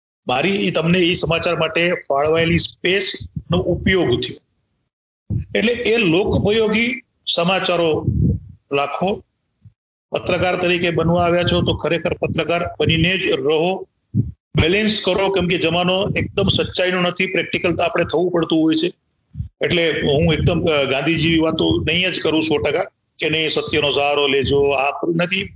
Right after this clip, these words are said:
એ બિલકુલ impossible છે. બને એટલું practical રહી આ post ઉપર તમે જ્યાં હો, તમે જે પદ ઉપર હો, જે પત્રકારનું કામ કરતા હો, એને પૂરતો ન્યાય આપી શકો અને તમે સાંજે આરીસામાં તમારું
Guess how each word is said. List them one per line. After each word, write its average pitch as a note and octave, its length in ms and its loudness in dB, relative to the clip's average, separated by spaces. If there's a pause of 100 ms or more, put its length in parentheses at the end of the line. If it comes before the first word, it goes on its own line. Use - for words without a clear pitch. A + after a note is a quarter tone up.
(180)
એ C#3+ 140 2
બિલકુલ E3+ 300 0
impossible F3 840 0
છે. F#3+ 180 -4 (880)
બને F3+ 200 0 (360)
એટલું G3+ 340 0
practical F#3+ 600 0 (160)
રહી F#3 300 0 (420)
આ - 20 0
post F3 440 0
ઉપર - 220 0
તમે E3+ 200 0
જ્યાં D#3+ 340 0
હો, E3 80 0
તમે D#3+ 240 -2
જે D#3+ 180 -2
પદ D3+ 180 -2
ઉપર D3 300 -2
હો, C#3+ 120 2
જે C#3 140 0
પત્રકારનું C#3+ 600 -2
કામ C3 220 -2
કરતા - 280 -2
હો, D3+ 260 -2 (280)
એને E3+ 140 0
પૂરતો G#3 600 0
ન્યાય F#3 380 2
આપી D#3 380 -2
શકો C#3+ 380 0
અને D#3+ 320 -4
તમે E3 180 0
સાંજે F3 600 0 (180)
આરીસામાં E3+ 420 0 (120)
તમારું D#3+ 440 0